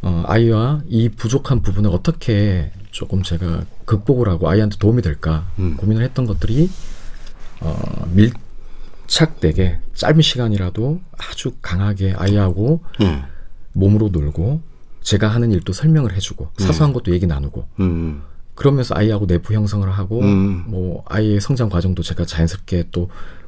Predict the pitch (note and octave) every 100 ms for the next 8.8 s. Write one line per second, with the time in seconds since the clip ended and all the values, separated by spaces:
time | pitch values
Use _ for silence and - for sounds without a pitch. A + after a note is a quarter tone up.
0 | - - G#2 A2+ - - F#2 G2 D#2 C#2+
1 | D2 G#2 F2+ D#2+ D2 D2 C#2+ - - G2
2 | G2+ G2 G2 - A#2+ C#3 C3 F2 F#2 A#2
3 | - D#2 D2 F2+ E2+ - E2+ F2+ G2 -
4 | B2 G#2 E2 E2 D2+ D2 G#2 G#2 F2 E2+
5 | D2+ C#2 - - - - - - A#2+ A#2+
6 | F3+ F3 D3 B2 G2 F2 E2 G#2 A2+ G#2+
7 | F2+ F#2+ A#2 C#3+ D#3+ D3 A#2 A#2 A2 G2+
8 | G2+ C#3 C3 B2 - F#2 G#2 D#3